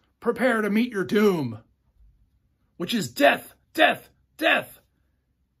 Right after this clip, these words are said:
Fear seemed for an instant to palsy the minds of all on board.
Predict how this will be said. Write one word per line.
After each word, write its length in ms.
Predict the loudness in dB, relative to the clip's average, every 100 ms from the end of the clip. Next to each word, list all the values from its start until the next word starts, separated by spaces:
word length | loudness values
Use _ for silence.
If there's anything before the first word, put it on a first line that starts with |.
| _
Fear 420 | _ -2 0 2
seemed 460 | 0 -4 -4 -2 -4
for 220 | -4 -4
an 100 | -4
instant 480 | -4 -6 -6 -8 -8
to 80 | -10
palsy 520 | -8 -4 -2 -2 -4
the 100 | -4
minds 500 | -2 -2 -2 -4 -6
of 100 | -4
all 320 | 0 0 0
on 180 | -4 -6
board. 440 | -6 -6 -6 -10